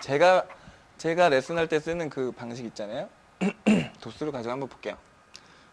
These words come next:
어떻게 올라갔나요? 일단 마이너스 세븐 계열을 보면 일, 마이너스 삼 도, 오 도 치고요. 아까 플랫 세븐을 친다고 했습니다. 계속 올라가네요. <laughs> 그죠?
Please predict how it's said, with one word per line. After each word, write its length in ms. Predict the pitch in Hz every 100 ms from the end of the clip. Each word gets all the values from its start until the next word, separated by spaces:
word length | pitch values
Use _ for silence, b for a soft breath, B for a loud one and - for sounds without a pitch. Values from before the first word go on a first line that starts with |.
| -
어떻게 260 | 117 165
올라갔나요? 540 | 170 156 156 156 151 143
일단 240 | 175 190
마이너스 400 | 120 139 190 185
세븐 720 | 180 170 170 160 147 135 123
계열을 300 | 120 120 113
보면 560 | 110 104 120 156 175 190 _ _ - _ _ _ _ _ _ - -
일, 340 | 160 165 139
마이너스 340 | 117 110 117 113
삼 220 | 120 127
도, 360 | 147 160 170 - - B B B B B -
오 160 | 123 143
도 160 | 165
치고요. 340 | - 165 151 139
아까 200 | 87 101
플랫 340 | - 170 175
세븐을 400 | 175 156 151 147
친다고 520 | 143 143 143 139 131 -
했습니다. 460 | 139 151 139 139 139 - - _ _ _ - B B B B B _ _ _ -
계속 400 | - 135 156 208
올라가네요. 580 | 151 156 226 226 220 196 -
<laughs> 40 |
그죠? 300 | - - -